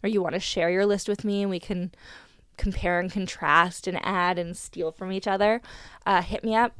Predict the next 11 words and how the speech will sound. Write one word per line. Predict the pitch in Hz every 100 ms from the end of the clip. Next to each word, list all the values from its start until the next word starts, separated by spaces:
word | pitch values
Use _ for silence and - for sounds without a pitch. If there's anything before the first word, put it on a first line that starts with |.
| -
Insecure | 202 - - 220
Life | 202 190 -
Pod | - 214 202 202
or | -
This | 190 190
Insecure | - 185 196 208 190
Life | 180 185 -
everywhere. | 214 220 220 208 208 220 - - -
If | 214
you | 202 190
wanna | -